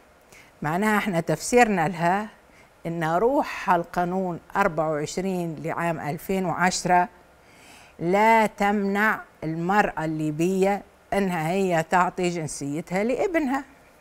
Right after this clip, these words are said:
لأن قال أن يكون الشخص هذا ولد في ليبيا ولا ممكن يكون حتى ولد خارج ليبيا، ولكن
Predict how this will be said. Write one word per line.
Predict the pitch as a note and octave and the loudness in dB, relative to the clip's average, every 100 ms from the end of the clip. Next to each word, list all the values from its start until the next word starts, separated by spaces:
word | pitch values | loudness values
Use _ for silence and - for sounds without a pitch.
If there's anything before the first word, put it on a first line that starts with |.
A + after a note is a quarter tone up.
| _ _ _ _ _ - - - | _ _ _ _ _ -20 -14 -6
لأن | D#3 F3+ E3 D#3+ F#3 | -2 -2 -2 0 2
قال | A#3+ F#4 - _ _ _ _ - _ - | 2 0 -8 _ _ _ _ -20 _ -8
أن | D3+ D#3+ | -4 -2
يكون | D3+ - A3+ | 2 4 4
الشخص | F#3+ - G3+ - - A3+ | 4 4 4 4 2 4
هذا | D#3 B2 - - - _ - _ | 4 2 -8 -18 -20 _ -20 _
ولد | G#3+ B3 A#3 | 8 8 8
في | - A3+ | 6 6
ليبيا | C4+ C#4+ E4+ G#4 - - - - - - - | 6 6 2 0 -8 -20 -20 -20 -20 -10 4
ولا | G3 G3 | 6 8
ممكن | A3+ D#4 D#4+ D4+ | 6 4 2 0
يكون | C#4+ F4+ F4+ | 2 0 2
حتى | E4+ - | 0 2
ولد | D4 D4+ E4+ | 4 4 2
خارج | - F4+ F4+ E4+ | 2 6 6 8
ليبيا، | F#4 D#4 G3+ F#3 F#3+ - - - - - - | 8 6 2 -2 -4 -16 -20 -20 -20 -20 -6
ولكن | - G3 G#3+ C4+ C4 C4+ | 4 6 8 6 6 4